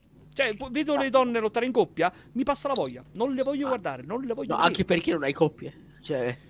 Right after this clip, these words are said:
Speaker 1: A parte che non
Speaker 2: sa-
Speaker 1: hai coppie, ma non ci punti neanche, non ti applichi nemmeno ad avere coppie.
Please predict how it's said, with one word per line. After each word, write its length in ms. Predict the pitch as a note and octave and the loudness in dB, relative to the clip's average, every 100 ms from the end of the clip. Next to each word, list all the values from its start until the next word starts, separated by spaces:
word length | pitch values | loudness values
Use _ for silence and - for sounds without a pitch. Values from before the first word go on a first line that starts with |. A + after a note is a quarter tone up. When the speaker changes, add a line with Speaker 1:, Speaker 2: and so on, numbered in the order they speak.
| - - - - - | -20 -20 -20 -10 -2
Speaker 1:
A 40 | |
parte 240 | G#4 G#4 | 0 0
che 80 | C#4 | 0
non 80 | A#3 | 4
Speaker 2:
sa- 80 | A3 | 6
Speaker 1:
hai 40 | |
coppie, 360 | A3 F#3+ - D#3 | 8 6 6 2
ma 100 | F#3+ | 2
non 140 | D#4+ | 0
ci 120 | E4 | 0
punti 260 | E4+ F#4+ D4 | 2 2 2
neanche, 520 | G3 A#3+ D4+ A3 F3+ | 4 4 4 4 0
non 320 | F3 C4 B3 | 2 2 0
ti 160 | - C#4+ | 2 2
applichi 500 | D#4+ - - C4+ A3 | 2 -2 0 0 2
nemmeno 460 | G3 F#3 C4 E4 A3+ | 0 0 0 2 2
ad 80 | |
avere 240 | F3 E3+ D#3 | 2 2 0
coppie. 500 | F#3 D#3+ - C#3+ | 2 0 0 -4